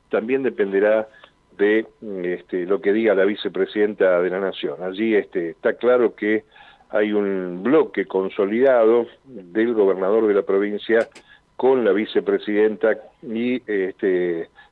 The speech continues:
vamos a ver cómo tercia, porque el que está haciendo más fuerza para que acepte la candidatura a presidente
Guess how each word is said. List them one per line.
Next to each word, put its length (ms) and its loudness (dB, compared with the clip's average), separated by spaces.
vamos 380 -10
a 40 4
ver 140 2
cómo 280 0
tercia, 400 0
porque 260 -4
el 60 -2
que 100 -6
está 360 2
haciendo 420 -6
más 220 -6
fuerza 520 -2
para 180 0
que 140 -4
acepte 480 -2
la 140 -2
candidatura 480 -2
a 20 -14
presidente 720 -4